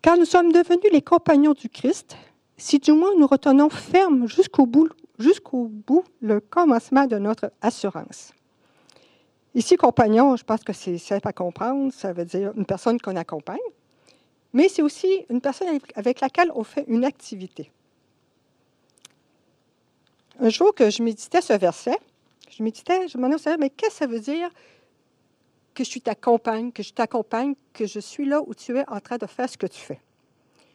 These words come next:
Que j'ai commencé mon culte personnel comme ça. Et puis, euh, je, j'ai commencé à lire, euh, à lire Jean quatre, où j'étais rendue dans ma, dans ma lecture.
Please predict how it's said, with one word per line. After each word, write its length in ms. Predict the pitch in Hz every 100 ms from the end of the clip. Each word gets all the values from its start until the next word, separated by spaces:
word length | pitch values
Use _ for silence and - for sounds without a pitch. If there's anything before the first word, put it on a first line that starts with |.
| _ _ _ _
Que 100 | 196
j'ai 100 | 190
commencé 360 | 247 269 -
mon 180 | 370 247
culte 240 | - 302 294
personnel 460 | 220 - 220 254
comme 180 | - 180
ça. 220 | - 330 403 _ _ _ _ _ _ _
Et 100 | 240
puis, 400 | 233 - 320 330 -
euh, 200 | 220 214
je, 140 | 247 247 - _ _ -
j'ai 80 | 233
commencé 400 | 302 311 - 381
à 80 |
lire, 360 | 294 294 330 320
euh, 280 | 226 208 202 196 _ _ _ _ _ _ _ _ _ _ _ _ _ _ _ _ _
à 80 | 202
lire 200 | 226 302
Jean 200 | 294 247
quatre, 300 | - 330 -
où 20 |
j'étais 280 | 247 240 240
rendue 220 | 220 214
dans 140 | 277 220
ma, 180 | 175
dans 180 | 175 202
ma 120 | 202
lecture. 340 | 196 190 -